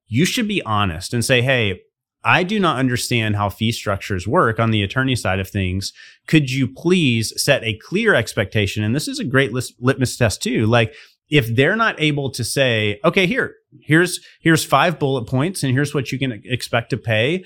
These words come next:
for this, this, this, and this, and here's an example of each one,"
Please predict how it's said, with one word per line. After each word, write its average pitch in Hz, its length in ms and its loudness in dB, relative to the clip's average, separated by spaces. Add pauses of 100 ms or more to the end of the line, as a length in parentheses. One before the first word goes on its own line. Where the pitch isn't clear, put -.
(260)
for 120 160 4
this, 131 300 2
this, 139 200 -2
this, 131 220 -2
and 117 120 2
this, 151 240 -2
and 135 80 -2
here's 131 180 -2
an 120 80 -2
example 107 640 -2
of 113 320 2
each 135 300 -4
one," 139 540 -2